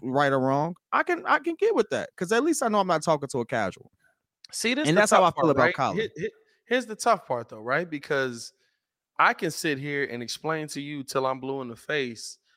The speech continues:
Speaker 2: why the metrics would tell me that Patrick Williams is gonna be a top twenty N B A player next season. And I can give you all this statistical analysis that says if the Chicago Bulls do this,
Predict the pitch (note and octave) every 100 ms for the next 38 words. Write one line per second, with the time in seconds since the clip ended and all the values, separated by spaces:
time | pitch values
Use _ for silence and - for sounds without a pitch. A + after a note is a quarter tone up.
0 | _ G#2+ B2+ F3 D3+ C3 C#3+ D3+ C#3 B2
1 | A#2+ A2+ - B2+ B2+ B2 A#2+ A2+ - D3+
2 | D3 - B2 C3+ C#3 A#2+ A2+ G#2+ A#2+ A#2
3 | A2+ A2 - C3+ A#2 - - D#3 D3 C3+
4 | B2+ B2 B2 B2+ - A#2 A#2 G#2+ G#2+ _
5 | _ _ A#2+ C3 A#2 - C3 B2+ B2 G#2+
6 | A2 G#2+ - _ _ - A#2+ A#2+ C#3+ -
7 | C3+ C3+ C3 C3 B2 C#3 C#3+ C#3 - A2
8 | C#3+ D3 C3 C3 A#2+ B2 C3+ C3 - A#2+
9 | A2 - A#2+ A#2 G#2+ A2+ - A2 - C3+
10 | C#3 B2+ A#2 A#2+ A2 A#2 A2 B2 A#2+